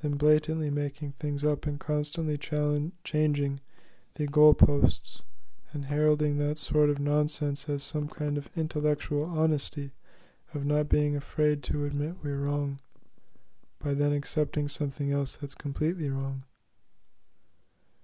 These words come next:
We're very fortunate to have Prabhupada's books and a via medium like yourself capable of explaining the meaning of them to us and how they apply to every practice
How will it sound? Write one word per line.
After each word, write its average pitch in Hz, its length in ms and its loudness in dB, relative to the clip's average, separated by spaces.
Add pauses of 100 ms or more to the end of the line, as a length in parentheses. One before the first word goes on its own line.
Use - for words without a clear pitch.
(320)
We're 147 100 2
very 151 280 8
fortunate 156 540 2
to 156 120 2
have 151 220 4
Prabhupada's 147 580 6
books - 440 4 (180)
and 151 200 0
a 147 100 0
via 147 360 2
medium 151 520 2
like 147 260 -4
yourself 151 600 0 (680)
capable 151 500 4
of 143 140 2
explaining 156 560 2
the 147 60 2
meaning 156 360 2
of 147 140 0
them 147 160 -2
to 151 260 -2
us - 360 -6 (640)
and 143 140 -4
how 156 180 2
they 151 180 6
apply 151 440 4 (400)
to 180 220 -2
every 156 220 2
practice 151 800 -4